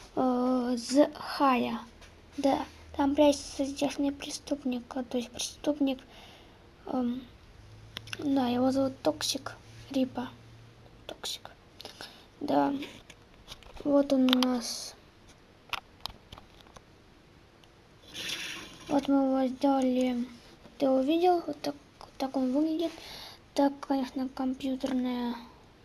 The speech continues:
манекен. То есть мы его сделали в компьютере, а потом так поставили его сюда. Ну, как видишь,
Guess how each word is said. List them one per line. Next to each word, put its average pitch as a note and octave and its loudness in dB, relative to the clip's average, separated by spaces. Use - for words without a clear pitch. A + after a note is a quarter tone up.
манекен. C4 -2
То D#4+ -2
есть C#4+ -2
мы C4 -2
его B3+ -4
сделали C4 2
в - -20
компьютере, C#4+ 0
а A#3+ -4
потом B3+ -2
так D4 2
поставили C#4+ -2
его C#4 -4
сюда. C#3 0
Ну, C#4 -8
как - -12
видишь, - -10